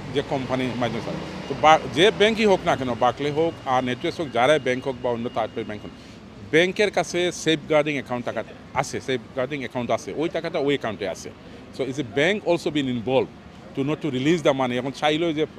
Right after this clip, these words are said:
দশ মিলিয়ন সরাই দিবে, আহ, স্মল ওয়ার্ল্ড বা অন্য কোনো কম-, এটা হবে না কিন্তু, কারণ এই টাইপের অ্যাকাউন্টগুলা bank ও part of it,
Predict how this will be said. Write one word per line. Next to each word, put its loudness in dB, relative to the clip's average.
দশ -2
মিলিয়ন -4
সরাই -2
দিবে, -4
আহ, -8
স্মল -2
ওয়ার্ল্ড 2
বা 2
অন্য 0
কোনো -4
কম-, -8
এটা -6
হবে -2
না -4
কিন্তু, -12
কারণ -2
এই 0
টাইপের -2
অ্যাকাউন্টগুলা -4
bank 2
ও 0
part 4
of -2
it, -6